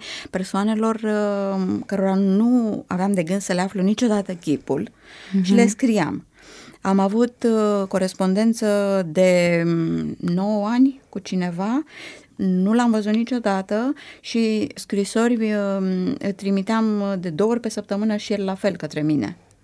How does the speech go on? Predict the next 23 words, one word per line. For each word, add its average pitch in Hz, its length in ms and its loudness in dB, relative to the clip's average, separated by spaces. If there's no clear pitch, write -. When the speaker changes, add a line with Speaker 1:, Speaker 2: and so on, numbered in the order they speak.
Speaker 2:
Stai, 214 340 4
stai, 214 260 2
stai 202 220 0
să 190 140 -2
mă 185 120 4
lămuresc. 170 500 -2
Cum 339 260 0
adică 185 260 0
scriai 175 420 -2
cuiva? 180 560 -4
Cui? 294 460 6
Adică 185 440 2
unde 277 220 10
îl 233 60 6
găseai 185 300 4
pe 170 100 -4
acel 165 320 -2
cineva? 156 540 0
Speaker 1:
În - 140 6
aceste, 311 720 0
în 254 160 4
aceste 285 320 2
reviste 170 1000 0